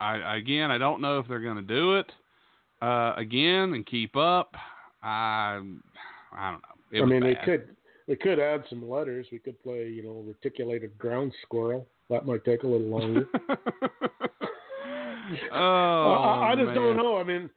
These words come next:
Speaker 1: for something that is simple as, you know, it's such a simple concept, and it's something everybody, you know, most,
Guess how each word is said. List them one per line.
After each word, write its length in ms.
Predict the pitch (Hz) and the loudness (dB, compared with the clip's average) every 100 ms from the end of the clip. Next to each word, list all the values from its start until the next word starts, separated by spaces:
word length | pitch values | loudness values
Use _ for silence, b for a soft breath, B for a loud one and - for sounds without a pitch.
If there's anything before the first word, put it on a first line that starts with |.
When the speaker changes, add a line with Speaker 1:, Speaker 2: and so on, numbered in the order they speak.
| b b | b b
Speaker 1:
for 120 | 185 - | -8 0
something 340 | 240 240 247 | 0 0 -6
that 140 | 196 156 | -4 -4
is 80 | 143 | -8
simple 340 | - 202 202 175 | -8 -6 -4 -4
as, 80 | 143 196 | -4 -8
you 80 | 147 | -8
know, 140 | 143 208 | -8 -8
it's 140 | 156 _ | -12 _
such 200 | 226 220 | -4 -4
a 60 | 185 | -6
simple 280 | - 180 175 | -4 -4 -4
concept, 640 | 160 160 165 175 135 127 - | -4 -2 -2 -2 -4 -4 -6
and 100 | 123 | -8
it's 120 | - | -4
something 300 | 190 180 147 - | -4 -2 -4 -2
everybody, 720 | 185 190 175 143 135 127 127 - _ _ _ - | 0 2 2 2 2 2 0 -4 _ _ _ -2
you 200 | 175 160 | 0 2
know, 220 | 135 147 | -2 -6
most, 320 | 165 151 147 | -2 2 2